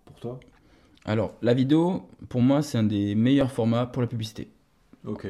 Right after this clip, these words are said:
Speaker 2: Honnêtement, euh, sur tous les clients sur lesquels on a diffusé une, une vidéo de présentation bien réalisée, bien ficelée, on a vu les résultats, même dans l'acquisition froide.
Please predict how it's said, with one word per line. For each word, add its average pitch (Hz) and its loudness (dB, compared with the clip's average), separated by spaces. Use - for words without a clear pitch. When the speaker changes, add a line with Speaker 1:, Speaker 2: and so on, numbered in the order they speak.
Speaker 2:
Honnêtement, 117 0
euh, 95 2
sur - -10
tous 160 -4
les 156 2
clients 139 0
sur 113 -2
lesquels 110 -2
on 104 -2
a 95 -2
diffusé 110 -4
une, 110 2
une 110 4
vidéo 143 0
de - -8
présentation 131 -2
bien 123 2
réalisée, 135 0
bien 113 0
ficelée, 120 -2
on 104 2
a 110 2
vu 131 0
les 127 4
résultats, 110 0
même 123 4
dans 107 2
l'acquisition 107 -4
froide. - -12